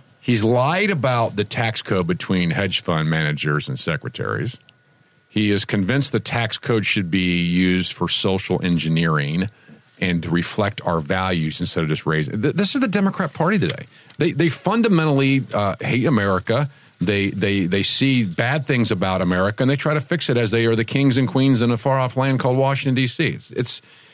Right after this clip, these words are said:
it's disgusting. And Hickenlooper, this new guy, is no different.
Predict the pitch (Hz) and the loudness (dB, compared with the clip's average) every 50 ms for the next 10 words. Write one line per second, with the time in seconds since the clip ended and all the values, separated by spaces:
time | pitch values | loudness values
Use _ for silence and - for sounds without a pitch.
0 | _ _ - 143 - - - 135 117 - - 151 190 190 - - - 160 117 131 | _ _ -2 -2 0 0 0 0 0 0 0 0 0 0 0 0 0 0 2 2
1 | 123 120 110 - - _ _ - - 202 220 220 - 220 165 131 123 127 117 - | 2 0 0 -4 -10 _ _ -6 -2 -2 0 2 2 2 4 4 4 2 2 2
2 | 127 139 185 180 - - _ _ _ - _ _ _ _ _ - 139 143 135 - | 2 2 2 0 -2 -4 _ _ _ -20 _ _ _ _ _ 0 0 2 2 2
3 | 139 139 156 190 208 160 147 117 92 85 82 90 113 135 135 - _ _ _ _ | 4 4 4 4 4 2 2 0 0 0 -2 0 -2 -2 -4 -4 _ _ _ _
4 | _ _ _ _ - 151 139 147 165 165 135 147 185 196 - - 98 - - | _ _ _ _ 0 2 2 4 2 2 2 2 2 0 0 -2 -4 -6 -6